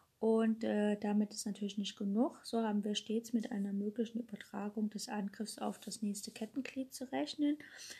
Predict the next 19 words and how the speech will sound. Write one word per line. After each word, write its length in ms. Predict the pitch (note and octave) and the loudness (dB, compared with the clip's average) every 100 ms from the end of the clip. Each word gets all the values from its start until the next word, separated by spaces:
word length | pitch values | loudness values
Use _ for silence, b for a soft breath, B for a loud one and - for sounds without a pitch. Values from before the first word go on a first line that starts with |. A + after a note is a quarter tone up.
| B B | B B
Wann 280 | - C4+ D4+ | 0 4 6
und 160 | A#3 A#3 | 4 4
ob 240 | A#3 A#3 | 0 0
diese 240 | A#3 A#3 A3+ | -4 -2 -2
Übertragung 480 | G#3+ - G3+ G3+ | -4 -2 0 0
vorzunehmen 580 | G3+ A3+ A3+ A#3 A3 A3 | 0 -2 2 4 6 4
ist, 220 | A3 - | 0 -4
ist 180 | G3 - | -10 -8
wahrlich 380 | G3+ G#3 G#3+ - | -4 -2 -2 -4
nicht 160 | G#3 A#3+ | -4 -2
immer 200 | G3 F#3+ | 0 0
leicht 320 | G3 G3 - | -2 -4 -4
zu 80 | G3+ | -6
entscheiden. 640 | F#3+ - G#3 A#3 B3 A#3+ | -6 -4 0 0 2 0
Und 220 | G3+ - | 0 -2
außerdem 680 | G#3+ A#3+ D4 C#4+ - B3+ A#3+ | 4 6 6 4 6 6 6
dürfen 320 | A#3 A3 G3+ | 4 2 2
wir 120 | G3 | 2
nie, 340 | F#3+ A3+ D#4 | 6 6 6